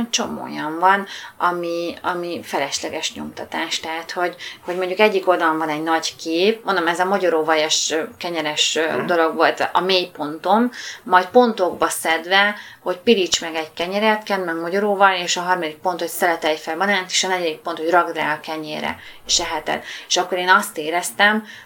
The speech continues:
Speaker 1: amikor elolvastam, hogy én most valaki, és az nem volt egy olcsó könyv, én mondjuk megnyertem, aztán tovább is adtam,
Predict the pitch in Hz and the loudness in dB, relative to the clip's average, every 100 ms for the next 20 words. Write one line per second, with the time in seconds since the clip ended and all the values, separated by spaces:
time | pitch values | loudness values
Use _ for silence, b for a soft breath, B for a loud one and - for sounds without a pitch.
0 | - - 175 175 170 170 180 185 - 190 | -12 -8 -2 2 4 4 4 2 -2 -4
1 | 180 190 - 196 185 196 180 - 185 180 | -4 -8 -4 0 0 0 -2 0 0 0
2 | 190 - 202 202 196 240 180 156 175 170 | -4 -8 -2 0 4 4 2 -2 -4 0
3 | 170 175 - 196 190 180 - 190 185 185 | 0 0 -4 -2 -2 -2 -2 -4 -2 -4
4 | 185 226 233 165 - - 170 - - 165 | 0 2 2 0 -6 -8 -8 -4 -2 0
5 | 240 240 151 151 - 151 - 151 180 | 4 4 4 0 0 -2 -4 -4 -4